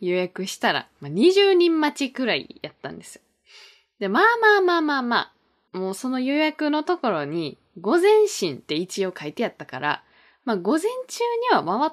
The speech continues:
てくるってことやろうと思って。で、ウェブで何人待ち、あと何人待ちみたいに、どんどんこの数字が減っていくのが見れるっていう、まあ、良心的な病院やったんですけど。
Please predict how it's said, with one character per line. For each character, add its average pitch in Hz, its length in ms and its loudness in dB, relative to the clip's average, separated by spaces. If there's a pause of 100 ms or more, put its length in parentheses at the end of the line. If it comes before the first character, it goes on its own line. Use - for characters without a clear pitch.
て 320 120 -4
く 185 140 -8
る 190 60 -4
っ - 20 -8
て 185 140 -12
こ 190 180 -6
と 233 120 -6
や 170 140 0
ろ 139 120 -4
う - 60 -12
と - 100 -12
思 139 160 -8
っ - 60 -20
て。 - 260 -16 (580)
で、 180 640 -4 (280)
ウ 208 40 -8
ェ 247 160 2
ブ 339 160 4
で 339 160 4
何 247 300 2
人 285 200 0
待 269 420 -4
ち、 - 80 -20
あ - 120 6
と 208 140 -2
何 165 280 -4
人 170 200 -4
待 165 120 -6
ち 165 160 -8
み 147 60 -10
た 139 100 -10
い 147 40 -8
に、 156 60 -8
ど 214 120 0
ん 190 80 -4
ど 139 100 -8
ん 156 100 -14
こ 160 140 -12
の 160 400 -8
数 196 280 -2
字 202 140 0
が 208 80 -2
減 240 140 -6
っ - 40 -20
て - 180 -4
い 214 80 -4
く 208 140 -6
の 165 120 -6
が 143 120 -10
見 175 160 -2
れ 185 160 0
る 190 80 -2
っ 196 40 -4
て - 220 -16
い 147 160 -8
う、 - 100 -14 (520)
ま 165 80 -8
あ、 - 40 -10
良 208 180 4
心 196 260 -4
的 180 260 -6
な 165 300 -4
病 170 220 -2
院 165 100 -4
や 160 80 -10
っ - 40 -20
た - 160 -16
ん - 60 -16
で - 60 -20
す - 100 -20
け - 120 -16
ど。 - 160 -14